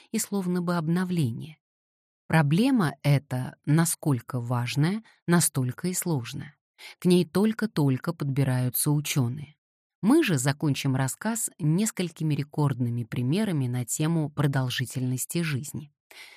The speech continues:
Так, до недавнего времени самым старым животным считался карп, проживший в одном из японских прудов двести двадцать восемь лет. Но недавно аргентинские рыбаки выловили черепаху,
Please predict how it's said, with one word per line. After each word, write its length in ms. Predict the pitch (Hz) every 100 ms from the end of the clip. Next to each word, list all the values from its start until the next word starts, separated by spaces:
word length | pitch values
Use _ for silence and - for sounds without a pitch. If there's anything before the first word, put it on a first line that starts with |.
| _ _
Так, 280 | 247 277 180
до 120 | 139
недавнего 600 | 139 135 127 123 120 117
времени 560 | 117 123 117 123 190 - - -
самым 320 | - 226 220 165
старым 500 | - 175 143 120 120
животным 580 | 127 135 247 277 127
считался 600 | 117 - 147 240 214 - 208
карп, 420 | - 127 123 - - - - -
проживший 640 | 151 135 135 127 - 135
в 100 | 131
одном 360 | 127 139 165
из 100 | 131
японских 640 | 127 139 143 131 117 - -
прудов 440 | - 127 156 196 - - _
двести 540 | 131 131 208 - -
двадцать 520 | 165 120 123 - 135
восемь 440 | 131 123 117 143 160
лет. 260 | 156 120 _ _ _ _ _ -
Но 180 | 143
недавно 720 | 127 123 117 131 190 170 123 120 -
аргентинские 840 | - 147 135 147 - 151 - - 123
рыбаки 680 | 127 123 120 - 226 247 - -
выловили 580 | 147 247 254 233 226 220
черепаху, 1000 | - 214 214 226 - 160 117 - 117